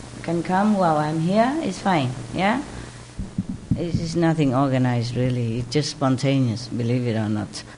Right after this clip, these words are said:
Just take care of yourself, yes. I just take care of myself, you take care of yourself, okay? "Anything you need, you ask me, okay?" Yeah. And I would say, "No,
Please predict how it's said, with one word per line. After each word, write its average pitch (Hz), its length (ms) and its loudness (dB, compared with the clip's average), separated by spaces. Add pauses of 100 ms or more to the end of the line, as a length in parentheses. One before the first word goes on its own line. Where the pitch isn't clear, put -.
(160)
Just 202 200 -4
take 190 120 0
care 180 120 2
of 127 100 0
yourself, - 380 -4 (260)
yes. - 320 -12 (600)
I 151 120 2
just 160 200 0
take 160 140 2
care 151 140 4
of 127 60 0
myself, 185 480 4
you 165 140 2
take 160 180 0
care 143 140 2
of 131 80 -2
yourself, 107 320 -4 (320)
okay? 208 420 2 (460)
"Anything 180 380 4
you 175 140 6
need, 208 400 4
you 190 100 2
ask 196 260 2
me, 196 320 2 (320)
okay?" 220 560 2 (300)
Yeah. - 240 -4 (560)
And 160 200 0
I 165 100 4
would 165 160 0
say, 160 180 -2
"No, 160 280 0